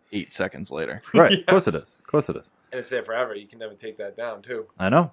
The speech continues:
Speaker 3: Especially those beheadings and stuff.
Speaker 2: Right. So, I mean, what is it? What, what, why is this, you know, why is this even happening? Like, why do people wanna consume that kind of media?
Speaker 3: What's the fascination with the carnage, though? Where does
Speaker 2: Yeah?
Speaker 3: that come
Speaker 2: The
Speaker 3: from?
Speaker 2: train wreck, I
Speaker 3: Where's
Speaker 2: can't
Speaker 3: that
Speaker 2: turn away.
Speaker 3: mental,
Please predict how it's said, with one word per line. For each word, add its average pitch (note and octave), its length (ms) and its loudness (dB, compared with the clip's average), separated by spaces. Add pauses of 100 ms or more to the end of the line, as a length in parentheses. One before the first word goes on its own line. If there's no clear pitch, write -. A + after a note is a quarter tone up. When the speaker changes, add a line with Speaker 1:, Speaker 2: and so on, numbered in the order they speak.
(140)
Speaker 3:
Especially - 360 -18
those G2+ 80 -16
beheadings A2 360 -12
and G2+ 140 -20
stuff. G2 260 -16 (160)
Speaker 2:
Right. C#3+ 220 6 (840)
So, - 140 6
I C3 60 8
mean, C3+ 160 6
what C#3+ 140 10
is F#3 120 6
it? F2 120 4
What, A2 240 4
what, G2+ 260 -2
why A2 240 4
is B2 160 2
this, A#2 200 -4
you A2 100 -2
know, D#2+ 240 0
why F#2 200 2
is A2+ 120 2
this G#2 100 -4
even G#2 180 -2
happening? F#2+ 380 -2
Like, F2 160 -2
why G#2 160 6
do A2+ 80 4
people G#2+ 360 0
wanna G2+ 240 2
consume G#2 580 -6
that F2+ 220 -4
kind G2 200 -2
of E2 60 -4
media? G#2 400 -6 (180)
Speaker 3:
What's - 140 -20
the C#3+ 80 -6
fascination A#2+ 680 -6
with F2+ 120 -20
the - 80 -20
carnage, F#2 500 -16
though? D#2 180 -16 (460)
Where G2 120 2
does G#2+ 60 6
Speaker 2:
Yeah? C3+ 60 6
Speaker 3:
that C#3+ 100 -6
come G#2+ 160 -10
Speaker 2:
The G2+ 100 -4
Speaker 3:
from? - 80 -10
Speaker 2:
train A2+ 240 2
wreck, B2+ 220 2
I A2 40 -4
Speaker 3:
Where's A#2+ 100 -4
Speaker 2:
can't D3 140 4
Speaker 3:
that C3 40 -2
Speaker 2:
turn A2 160 2
away. G#2+ 240 4
Speaker 3:
mental, A2+ 280 -2